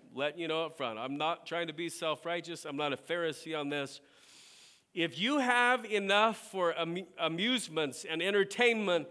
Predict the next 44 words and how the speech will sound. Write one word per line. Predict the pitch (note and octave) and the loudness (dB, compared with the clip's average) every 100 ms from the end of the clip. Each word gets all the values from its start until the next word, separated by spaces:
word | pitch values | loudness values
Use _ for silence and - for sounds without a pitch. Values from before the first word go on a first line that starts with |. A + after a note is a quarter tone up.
| - - | -10 -2
and | E3+ E3 | 0 6
restaurants | A3 A#3 - - F#3 D#3+ D#3 - | 6 6 2 -2 0 0 -4 -10
and | E3+ E3 | -10 -6
coffee | - A#3+ A#3+ F#3 D#3+ | 2 2 2 -4 -4
shops | - F3+ E3+ - | -2 0 0 -4
and | F#3 E3+ | -8 0
ice | A3+ G#3+ | 0 0
cream | - G3+ F3+ | -4 -2 -2
parlors, | D#3 F3 D#3+ D3+ D#3 D3+ - - - _ - | 0 2 4 2 0 -2 -8 -16 -20 _ 0
but | F3+ F3+ | 0 2
none | F#3+ A3+ C#4 C4+ | 4 6 6 2
for | G#3+ A3+ | -4 -6
eternal | G#3 G#3 G#3 F3+ | -4 0 2 2
investment, | E3+ F#3 A3 - D#3 D#3+ E3 - - - _ _ | 4 6 6 4 0 0 -2 -8 -20 -20 _ _
how | - G3+ A#3 | -2 2 4
will | A#3 | 4
that | G3+ C4 A#3+ | 6 6 6
hold | E3+ E3+ C#3+ | 2 -2 0
up | C#3 - | -2 -2
before | B2+ - C3+ | -8 -4 -4
God? | A#2 B2+ G#2+ - - _ _ _ _ _ - - - _ | -2 -4 -4 -12 -20 _ _ _ _ _ -20 -20 -20 _
Remember, | C#3 G#3+ C4+ | 2 2 4
you | G3+ F3+ | 2 2
don't | G3+ G3 | 2 2
have | G#3 G3+ | 0 -2
to | |
justify | D3 F3+ - E3 E3+ | -2 -2 -4 -4 -4
with, | E3+ D#3+ - - - _ - | -4 -6 -12 -20 -20 _ -12
this | D#3 - | -10 -8
with | F3+ | -6
me. | F3+ C3+ | -4 0
I'm | C3+ D#3 | 0 0
a | |
human | C#3 F3+ F#3+ F#3 | -2 -2 -2 0
being | E3 F3+ | -2 -2
like | F3 F3 E3+ - | 0 -2 -2 -4
you. | C3 G#2 - _ D#3 | -6 -6 -14 _ -4
I | |
have | D#3 | -4
the | D#3 | -4
same | - F#3+ G3 | -4 -2 -2
struggles | E3+ - F#3+ F3+ E3+ C#3+ | -6 -4 -4 -2 -4 -4
you | F3 D3+ | -4 -2
do. | C3 | -4